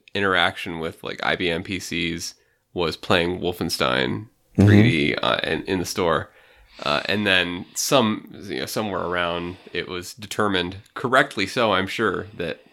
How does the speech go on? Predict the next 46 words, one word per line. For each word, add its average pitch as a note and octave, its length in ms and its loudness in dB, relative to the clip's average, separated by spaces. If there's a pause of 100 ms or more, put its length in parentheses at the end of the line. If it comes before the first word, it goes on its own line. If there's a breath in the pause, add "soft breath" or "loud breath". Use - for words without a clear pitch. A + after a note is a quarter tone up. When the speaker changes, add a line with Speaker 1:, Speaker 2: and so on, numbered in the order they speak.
Speaker 1:
I - 140 -8
should - 220 -8
not D#2+ 200 -4
be D#2+ 120 -8
playing F2 520 -4
Wolfenstein G2 600 -6
three F2+ 180 -6
D. F2 240 -6
Speaker 2:
<laughs> - 720 4
Speaker 1:
But A#2 160 6
I G#2+ 100 2
found B2 380 0
out A2+ 380 2
that F#2+ 280 -8 (140)
you G#2+ 220 -10
had A2+ 320 0
it F2+ 240 -4
and G2 180 -4
were F#2+ 100 -4
playing G2 440 -2
it F#2 160 -4
on G2 120 -4
the F#2+ 80 -4
computer G#2 460 -4
Speaker 2:
Yes. A2+ 220 8
Speaker 1:
downstairs A2+ 400 2
at - 80 -2
night. G2 480 -2
Speaker 2:
<laughs> - 20 -6
Speaker 1:
I - 640 2
don't B2 240 2
remember, A2 560 2 (140)
like, F#2+ 180 -2
I G#2+ 80 -4
feel G3+ 300 4
like - 180 4
you B2+ 140 4
actually A2+ 380 2
called A#2 360 -2
me F#2+ 180 2
in G2+ 300 4
to F#2+ 160 -4
see G#2 320 -2
something, F2+ 460 -4
which F2 180 -6
was F#2 320 -6